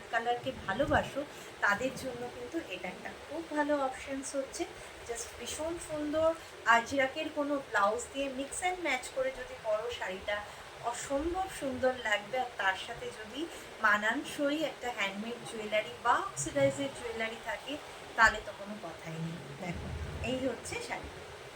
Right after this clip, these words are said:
এটা যাচ্ছে overall লুক। এই হচ্ছে আঁচলের পোর্শনস যাচ্ছে, কেমন? আর এই হলো ব্লাউজ পিসটা যাচ্ছে। But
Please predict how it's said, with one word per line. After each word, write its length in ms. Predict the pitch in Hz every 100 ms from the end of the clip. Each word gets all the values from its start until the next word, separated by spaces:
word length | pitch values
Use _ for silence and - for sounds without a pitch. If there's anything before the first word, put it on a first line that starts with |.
| - - -
এটা 200 | 214 208
যাচ্ছে 380 | 202 185 - 226 214
overall 480 | 214 220 233 226 214 196 -
লুক। 140 | 302 339 - - - - - - - - -
এই 160 | 240 277 294
হচ্ছে 320 | 269 - 349 - - - - -
আঁচলের 480 | 214 214 - 262 277 277
পোর্শনস 720 | 240 233 - 294 - - - -
যাচ্ছে, 320 | - - - - - - -
কেমন? 220 | 240 277 - - - - 196
আর 80 | 185 -
এই 240 | 240 262
হলো 240 | 262 247 302 523 - -
ব্লাউজ 420 | 202 185 185 -
পিসটা 420 | - - - 277 285
যাচ্ছে। 420 | 180 - - - - - - - -
But 140 | 330